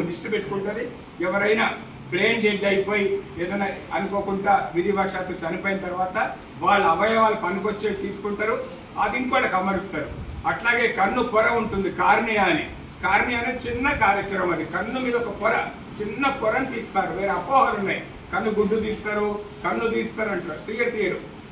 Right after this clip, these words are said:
పైన ఒక చిన్న పొరను మాత్రమే తీస్తారు. గుడ్డు యథావిధిగా ఉంటుంది, కన్ను యథావిధిగా ఉంటుంది, మనిషి అంతా యథావిధిగా ఉంటాడు. అలాంటి వాటికి ప్రోత్సాహం ఇవ్వాలి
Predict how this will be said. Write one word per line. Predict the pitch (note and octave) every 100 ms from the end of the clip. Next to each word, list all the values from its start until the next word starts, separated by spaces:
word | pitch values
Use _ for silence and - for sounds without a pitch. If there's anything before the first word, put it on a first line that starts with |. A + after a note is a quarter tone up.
| -
పైన | F#3+ A3 B3
ఒక | B3 -
చిన్న | A#3 B3+ - -
పొరను | B3+ B3+ B3+ B3
మాత్రమే | A#3 C#4 C#4+ C4
తీస్తారు. | A3+ - G3 - - - - D3
గుడ్డు | G#3 C#4 A3+
యథావిధిగా | G#3 A3 A3+ A3+ A3+
ఉంటుంది, | A3 G#3+ A3 B3 B3
కన్ను | F#3+ G#3 A3
యథావిధిగా | G3+ G#3 G#3 G3+ G#3
ఉంటుంది, | G#3+ A3 B3 A#3+ - F#3+ -
మనిషి | F#3+ B3 A#3
అంతా | - A3+
యథావిధిగా | A3 G#3+ G3 F3+
ఉంటాడు. | D#3+ - - - - E3
అలాంటి | F#3 A3+ B3 A3
వాటికి | F#3 F#3 -
ప్రోత్సాహం | F#3+ F#3+ G3+ - A#3 G#3
ఇవ్వాలి | E3 D#3+